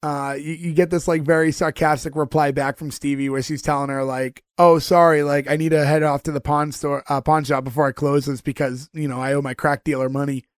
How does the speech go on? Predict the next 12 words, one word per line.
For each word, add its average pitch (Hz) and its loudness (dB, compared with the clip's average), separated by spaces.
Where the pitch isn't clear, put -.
Uh, 165 4
I 165 4
did 185 -2
think 220 2
Catherine 170 4
O'Hara's 156 4
performance 147 -2
there 151 2
was 143 0
really 143 -2
good 139 2
with 135 -2